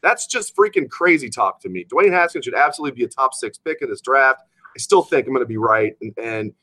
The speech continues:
either it's a smokescreen with the Giants or someone's gonna trade up ahead of the Giants to get him. What do you make all of this? What are you hearing? And do you, do you find this just completely nonsensical that Dwayne Haskins might be dropping?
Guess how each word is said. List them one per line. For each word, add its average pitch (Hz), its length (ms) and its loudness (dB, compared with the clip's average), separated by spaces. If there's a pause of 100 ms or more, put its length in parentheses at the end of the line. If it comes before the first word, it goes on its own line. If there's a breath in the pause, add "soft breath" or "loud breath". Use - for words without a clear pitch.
(160)
either 117 200 -2
it's 113 120 -6
a 107 40 -6
smokescreen 147 500 0
with 143 100 0
the 123 60 -2
Giants 135 380 2
or 147 40 -6
someone's 139 300 -2
gonna 110 120 -4
trade 135 300 4
up 127 140 2
ahead 127 140 2
of 131 80 4
the 120 60 0
Giants 120 320 0
to - 80 -16
get 127 260 2
him. 123 340 0 (480)
What 339 100 -4
do 311 60 0
you 277 80 0
make 175 280 4
all 170 140 6
of 165 80 2
this? 165 180 -4
What 240 100 -4
are - 20 -4
you 196 80 -2
hearing? 165 300 -2
And 139 80 -8
do 160 80 -14
you, 143 80 -16
do - 80 -20
you 180 60 -12
find 170 240 0
this 151 100 -4
just - 300 -12
completely 143 380 -4
nonsensical 123 680 -2
that 98 120 -2
Dwayne 110 220 -2
Haskins 104 300 -8
might 104 140 -2
be 95 100 -10
dropping? 98 460 -2